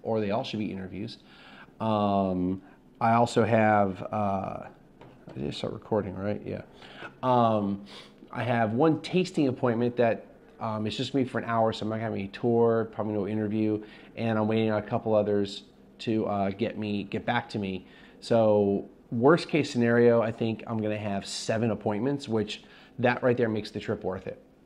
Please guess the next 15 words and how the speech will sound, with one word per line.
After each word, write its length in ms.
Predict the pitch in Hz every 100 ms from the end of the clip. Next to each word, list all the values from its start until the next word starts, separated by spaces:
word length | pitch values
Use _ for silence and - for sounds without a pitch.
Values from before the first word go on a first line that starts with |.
| -
Um, 600 | 101 98 95 90 90 87 - - - - - -
I'm 120 | 113
gonna 160 | 110 104
be 140 | 117
there 100 | 110
from 160 | 110 104
the 60 |
nineteenth 500 | 101 113 120 123 110
of 80 | 107
October 460 | 104 - 117 110 113
until 260 | 113 110
the 100 | 104
thirtieth 520 | - - 117 120 123
of 60 | 120
October. 540 | 117 - 123 123 147